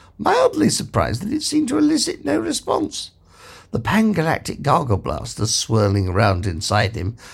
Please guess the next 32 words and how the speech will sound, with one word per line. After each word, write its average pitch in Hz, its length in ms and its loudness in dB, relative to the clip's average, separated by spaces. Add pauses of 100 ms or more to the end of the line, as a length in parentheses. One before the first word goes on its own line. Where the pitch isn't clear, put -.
(180)
told 123 260 0
him 127 140 0
to - 80 -4
plunge 117 460 2
on 101 180 2
regardless. 107 680 0 (540)
"Remember 339 380 4
the 294 140 4
old 254 260 4
days," 311 400 4
he 120 100 -4
said. 117 300 0 (360)
"We 277 100 6
used 277 340 6
to 233 80 6
hang 254 200 6
out, 240 380 2
right? 349 380 6 (280)
The 147 100 0
Bistro 262 760 4
Illegal, 262 680 2
remember? 294 500 4 (200)
Slim's 302 500 4
Throat 254 320 4
Emporium, 277 600 4
the 214 160 -2
Evil 320 340 4
Drone 277 460 6
Boozerama. 285 800 4 (180)
Great - 440 0
days, 175 380 0
eh?" 208 340 2